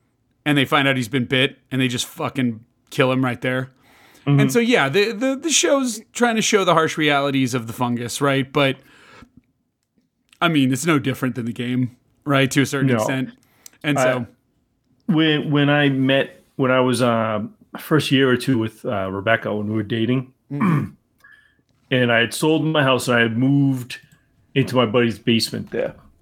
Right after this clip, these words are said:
Speaker 2: And, uh, I had just gotten it, just got a PlayStation four when I had moved in there. So I got the, the Last of Us, you know?
Speaker 1: Mm-hmm.
Speaker 2: And, um, and so this was back when she was pretending to like video games,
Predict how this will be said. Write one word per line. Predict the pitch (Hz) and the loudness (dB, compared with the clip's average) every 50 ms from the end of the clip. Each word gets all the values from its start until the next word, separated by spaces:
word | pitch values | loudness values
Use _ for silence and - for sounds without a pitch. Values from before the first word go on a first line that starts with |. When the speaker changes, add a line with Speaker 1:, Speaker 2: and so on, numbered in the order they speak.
| _ - | _ -4
Speaker 2:
And, | 127 120 110 110 | -2 -2 0 0
uh, | 110 104 104 98 92 - - - _ _ _ _ _ _ _ _ _ _ _ _ _ _ _ _ _ _ - | 0 0 0 -2 -4 -8 -12 -18 _ _ _ _ _ _ _ _ _ _ _ _ _ _ _ _ _ _ 0
I | 120 117 | 2 2
had | 113 110 104 101 | 2 0 -2 0
just | 147 147 139 - - | 2 2 2 2 2
gotten | 143 135 135 123 123 123 120 | 2 4 4 4 4 4 4
it, | 120 117 113 - - - 151 113 - | 4 4 2 0 -4 -8 -8 -8 -4
just | - - 147 151 147 - | 0 2 2 2 2 2
got | 147 135 131 117 - | 2 4 4 4 2
a | 120 - - _ _ _ _ - | -2 -6 -8 _ _ _ _ -6
PlayStation | - - 139 131 - 139 120 - 107 107 - | 0 2 2 2 4 2 2 2 0 -6 -6
four | - - 135 120 113 104 98 95 | -2 0 2 4 4 2 2 0
when | 107 104 107 | 0 0 0
I | 104 | 2
had | 107 104 98 98 95 101 - - | 0 0 -2 -4 -10 -14 -10 -4
moved | - 131 131 123 107 107 | -2 -2 0 0 0 0
in | 123 117 117 | 0 0 2
there. | 120 117 120 123 - - - _ _ _ _ _ _ _ _ _ _ _ _ _ _ _ - - | 2 2 4 2 2 -2 -6 _ _ _ _ _ _ _ _ _ _ _ _ _ _ _ -10 -6
So | - - 165 | -2 0 0
I | 143 | 2
got | 139 139 - - | 2 2 2 2
the, | 139 131 127 - 139 | 2 0 0 -2 -2
the | 120 131 120 | -2 0 2
Last | 120 123 123 120 - - - - | 2 2 0 0 -2 -8 -10 -10
of | - - | -12 -12
Us, | - - - - | -12 -12 -10 -6
you | 123 | -4
know? | 107 110 127 - - _ _ _ _ - | -2 -2 -4 -4 -8 _ _ _ _ -4
Speaker 1:
Mm-hmm. | 165 156 127 139 147 156 151 | -2 0 2 2 2 2 2
Speaker 2:
And, | 120 117 113 | 0 0 2
um, | 113 110 110 107 104 104 98 95 - _ _ _ _ _ _ _ _ _ _ _ _ _ _ _ _ _ _ _ - | 2 0 0 0 0 -2 -4 -8 -12 _ _ _ _ _ _ _ _ _ _ _ _ _ _ _ _ _ _ _ -2
and | 139 123 - | -2 0 0
so | - 151 139 131 127 120 | 2 2 2 2 2 0
this | 117 117 165 165 165 | 0 0 0 0 2
was | 170 147 117 | 0 0 0
back | 139 147 143 143 143 | 2 0 0 2 2
when | 139 135 | 0 2
she | - 151 | 2 2
was | 143 123 113 | 0 0 0
pretending | - - 110 - - - 131 123 123 127 135 139 127 | -4 -10 -12 -10 -4 -2 0 2 2 2 2 0 0
to | - 127 131 | -2 0 0
like | 131 123 110 101 | 0 0 0 0
video | 120 123 131 131 | 0 2 2 2
games, | 123 131 139 143 147 151 143 - - - - | 2 2 0 0 0 -2 -4 -8 -10 -14 -16